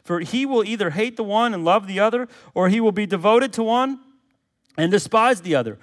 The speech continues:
You cannot serve God and money." There will be one Lord. This is what caused the rich young ruler to turn away. Remember this in Luke eighteen?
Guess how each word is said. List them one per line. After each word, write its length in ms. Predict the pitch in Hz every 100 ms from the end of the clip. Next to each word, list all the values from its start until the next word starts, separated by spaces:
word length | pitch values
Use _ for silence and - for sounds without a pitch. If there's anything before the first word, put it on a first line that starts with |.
| -
You 180 | - 170
cannot 460 | - 240 254 277 277
serve 460 | - 254 240 190
God 280 | 170 202 202
and 120 | 196
money." 240 | 190 202 139
There 160 | 143
will 80 | 190
be 120 | 196
one 260 | 208 202 208
Lord. 360 | 190 180 110 - _ _ _ _ _ _ _ _ _ _ _ _ _ _ _ _ _ _ _ _ _ _ _ _ -
This 120 | 185
is 120 | 233
what 140 | 247
caused 360 | 240 226 233 185
the 260 | 214 202 196
rich 320 | 175 214 -
young 200 | 220 202
ruler 360 | 202 233 226
to 140 | 196 170
turn 220 | - 196
away. 400 | 190 226 233 110 _ _ _ _ -
Remember 260 | 160 190
this 300 | 220 240 247
in 80 | 175
Luke 200 | 180 208
eighteen? 520 | 214 208 220 226 254